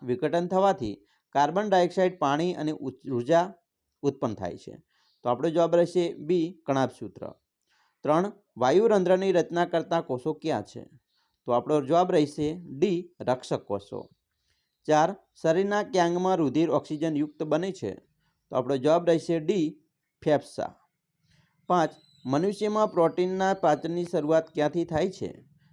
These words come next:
આપણો જવાબ રહેશે બી, જઠરથી. ચાલો, બીજો પ્રશ્ન છે,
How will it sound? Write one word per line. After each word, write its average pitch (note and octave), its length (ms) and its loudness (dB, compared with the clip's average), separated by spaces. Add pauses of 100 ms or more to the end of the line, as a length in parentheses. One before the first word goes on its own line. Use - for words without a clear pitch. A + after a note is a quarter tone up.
(160)
આપણો C3 220 -2
જવાબ D3+ 260 2
રહેશે D3+ 260 0
બી, D#3 460 -4
જઠરથી. A2+ 760 -2 (840)
ચાલો, - 300 -2 (160)
બીજો D#3 260 0
પ્રશ્ન F#3+ 380 -2
છે, G3+ 200 -8